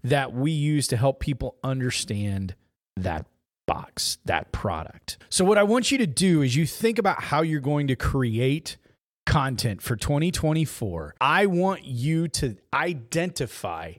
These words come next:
one or two main areas that are going to be a point of emphasis for your year that is twenty twenty-four. For us, that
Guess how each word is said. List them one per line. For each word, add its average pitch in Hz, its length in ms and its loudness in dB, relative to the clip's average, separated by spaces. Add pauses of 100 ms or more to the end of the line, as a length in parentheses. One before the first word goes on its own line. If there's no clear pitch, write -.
(320)
one 190 440 0
or 160 240 0
two 180 340 2
main 175 360 2
areas 104 1000 -2
that 127 220 -2 (200)
are 135 140 2
going 151 340 0
to 175 60 2
be 143 280 0
a 120 140 -2
point 170 360 -2
of 151 100 0
emphasis 113 640 -2
for - 260 -6
your 113 260 -2
year 113 460 -2
that 101 180 -2
is 104 180 -2
twenty 113 280 -2
twenty-four. 107 680 -2 (300)
For - 360 -2
us, 165 280 2
that 147 380 -2